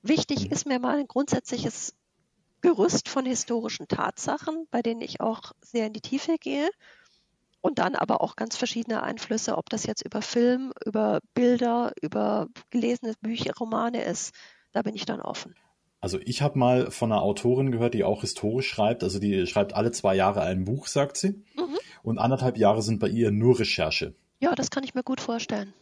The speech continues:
Speaker 2: Ja.
Speaker 1: Der eigentliche Schreibprozess, das ist ja dann das, wenn man irgendwie,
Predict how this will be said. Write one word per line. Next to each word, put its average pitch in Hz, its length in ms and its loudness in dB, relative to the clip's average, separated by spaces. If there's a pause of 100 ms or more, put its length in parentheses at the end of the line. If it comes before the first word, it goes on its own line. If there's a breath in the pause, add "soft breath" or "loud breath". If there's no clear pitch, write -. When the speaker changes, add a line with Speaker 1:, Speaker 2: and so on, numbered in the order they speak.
(140)
Speaker 2:
Ja. 87 200 -6 (680)
Speaker 1:
Der 247 240 0
eigentliche 269 400 0
Schreibprozess, - 840 -2
das 240 180 -4
ist 240 140 -4
ja 226 100 -2
dann 220 180 -4
das, 220 280 -6
wenn 233 120 -2
man 226 140 -4
irgendwie, 226 560 -4